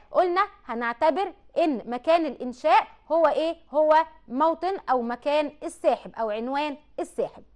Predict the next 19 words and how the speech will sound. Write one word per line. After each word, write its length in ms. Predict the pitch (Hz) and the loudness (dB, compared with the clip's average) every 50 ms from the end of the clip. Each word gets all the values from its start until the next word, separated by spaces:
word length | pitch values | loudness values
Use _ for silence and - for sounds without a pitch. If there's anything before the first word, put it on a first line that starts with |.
| _ _ _ - _ _ _ - | _ _ _ -20 _ _ _ -2
طيب، 200 | 302 254 202 175 - _ _ _ - | -2 -2 -2 -4 -8 _ _ _ -6
وقلنا 500 | 294 339 311 381 453 415 349 359 370 349 - - | 0 2 2 4 4 2 2 0 -2 -4 -6 -2
لو 300 | 277 330 370 381 330 - - - - | 2 4 4 4 4 0 -6 -12 -14
تخلف، 460 | 262 - - 330 349 349 233 226 233 - _ - _ - | -14 -4 0 0 2 2 0 -2 -4 -6 _ -8 _ 0
آه، 140 | 254 262 220 | 2 2 2
ميعاد 480 | 247 262 269 247 269 330 330 247 - | 0 -2 -2 0 2 2 2 2 0
الاستحقاق 760 | - 233 - 220 247 - - 269 - - - 330 381 480 - - - - - - | -4 -8 -8 -8 -10 -8 -8 -10 -8 0 4 4 4 4 2 -4 -20 -20 -10 -8
بتكون 360 | 339 381 - - 427 480 415 | -8 -6 0 2 2 2 2
هذه 560 | 349 - 294 285 233 339 381 359 311 - 247 | 2 0 0 0 2 2 2 2 2 0 -2
الكمبيالة 640 | 262 262 - - 277 254 226 262 285 302 339 359 381 440 453 - - - _ | -4 -4 -6 -8 -8 -6 -4 0 2 2 4 4 4 2 0 -2 -10 -20 _
مستحقة 640 | - 247 247 - - 262 - - - - - 320 330 330 277 | -12 -12 -10 -10 -12 -2 2 2 2 2 0 -4 -4 -4 -4
الدفع 440 | 220 202 294 330 - - 277 220 226 | -2 0 0 0 0 0 -2 -4 -2
لدى 360 | 247 285 294 226 277 277 285 277 - - - _ - | -2 -2 -2 0 0 0 0 -2 -6 -14 -6 _ 0
الاطلاع. 560 | 359 349 - 285 - - - - 170 - - - _ _ _ _ _ _ _ _ _ _ _ | 0 0 0 -2 -4 -4 -6 -10 -10 -10 -12 -16 _ _ _ _ _ _ _ _ _ _ _
طيب، 280 | - 170 143 - 190 226 | -8 -8 -8 -6 0 2
بعد 260 | 440 523 539 370 294 | 2 2 2 0 -4
كده 300 | 311 - 330 262 330 330 | -6 -6 -4 -2 -2 -2
لما 360 | 311 285 285 320 302 269 208 - | -2 -4 -4 -4 -4 -4 -6 -10
اتكلمنا، 580 | 240 - - - 214 185 196 226 294 359 403 | -12 -14 -12 -10 -10 -8 -6 -6 -6 -6 -6